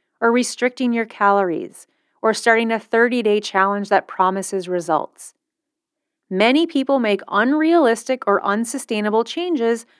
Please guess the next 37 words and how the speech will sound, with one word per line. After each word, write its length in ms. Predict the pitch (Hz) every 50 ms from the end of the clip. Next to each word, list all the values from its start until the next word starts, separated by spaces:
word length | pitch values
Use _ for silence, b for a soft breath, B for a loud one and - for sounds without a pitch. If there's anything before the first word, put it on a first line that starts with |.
| _ _ _ _
just 380 | - 185 240 254 277 277 - -
to 80 | 320 302
see 180 | - 277 262
the 100 | 240 269
number 360 | 247 220 196 196 190 196 -
on 140 | - 190 185
the 60 | 185
scale 380 | 185 - - - 180 175 170 170
go 140 | 165 156 151
down. 340 | 156 147 139 131 113 - _ _ _ _ _ _ _ _ _ _ _ _ _ -
But 120 | - 202
if 120 | 214 208 220
it's 140 | 202 208 - -
unsustainable, 1080 | 208 202 202 190 - - 190 - - 294 330 349 339 285 214 202 196 202 214 208 b b b b b b
that 180 | b 254 247 233
means 280 | 233 247 247 247 233 254
it 80 | 254
becomes 460 | - 247 - - 226 220 214 214 -
temporary, 800 | - - - 208 196 190 190 175 165 160 147 143 - - - - _ _ _ _ _ _ -
and 160 | 196 180 175
temporary 640 | - - 202 208 220 220 247 254 262 285 330 349
changes 520 | 339 - - 262 254 247 240 262 254 240 -
will 220 | 247 247 247 - -
only 400 | 214 220 233 240 240 247 262 254
lead 280 | 233 214 214 214 208
to 100 | - 220
temporary 600 | 208 - - 185 180 - 180 180 175 170 170 170 170
results. 680 | 175 175 170 170 156 - - - _ - - - _ _ _ _ _ _ _ _ _ _
They 120 | - 208 208
will 180 | 220 220 214
likely 340 | 208 220 233 240 - 285 277
cause 300 | 277 - 247 226 208 175
more 320 | 202 185 190 208 233 254 247
stress 380 | - - - 214 214 233 226
than 160 | - 220 202
they're 140 | 196 185 175
worth 520 | 165 185 233 311 359 370 - - _ _